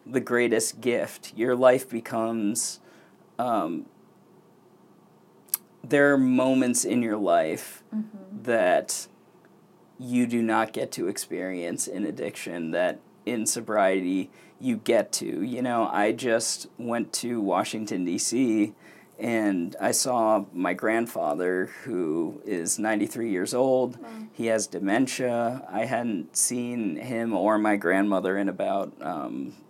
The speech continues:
Speaker 1: probably around five to ten years, somewhere in that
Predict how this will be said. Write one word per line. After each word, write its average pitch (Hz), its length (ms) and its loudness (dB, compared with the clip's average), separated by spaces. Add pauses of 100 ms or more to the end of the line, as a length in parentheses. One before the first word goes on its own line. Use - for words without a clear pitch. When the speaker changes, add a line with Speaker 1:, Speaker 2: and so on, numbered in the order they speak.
(580)
Speaker 1:
probably 107 520 0
around 90 520 -2 (1080)
five 113 380 0
to 113 100 -8
ten 110 320 -2
years, 104 380 0
somewhere 104 420 0
in 92 140 0
that 92 340 0